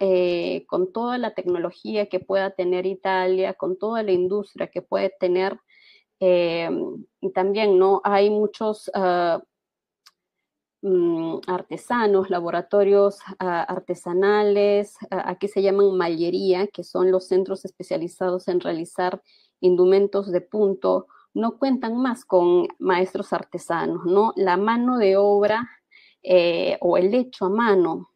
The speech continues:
ya no, ya no existe. Y es un, eh, y, y siendo un mercado focalizado en la parte de lujo,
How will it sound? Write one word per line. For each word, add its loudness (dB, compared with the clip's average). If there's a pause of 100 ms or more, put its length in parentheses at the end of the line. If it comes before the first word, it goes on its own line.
(160)
ya 2
no, 2
ya -2
no 0
existe. -8 (920)
Y -8 (120)
es -2
un, -2
eh, 0 (140)
y, 0
y 0
siendo 4
un 4
mercado 2
focalizado 2
en 6
la 4 (140)
parte 0
de 2
lujo, -4